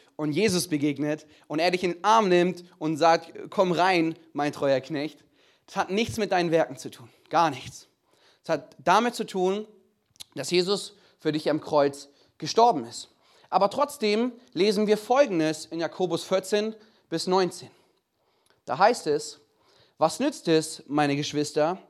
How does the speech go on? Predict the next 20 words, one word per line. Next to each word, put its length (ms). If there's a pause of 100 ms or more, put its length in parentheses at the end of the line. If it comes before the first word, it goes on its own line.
(340)
wenn 140
jemand 240
behauptet, 760 (220)
ich 220
glaube, 680 (640)
aber 200
er 80
hat 140
keine 280
entsprechenden 500
Taten 320
vorzuweisen? 680 (580)
Kann 220
der 100
Glaube 540
als 180
solcher 680
ihn 140
retten? 300 (500)
Angenommen, 640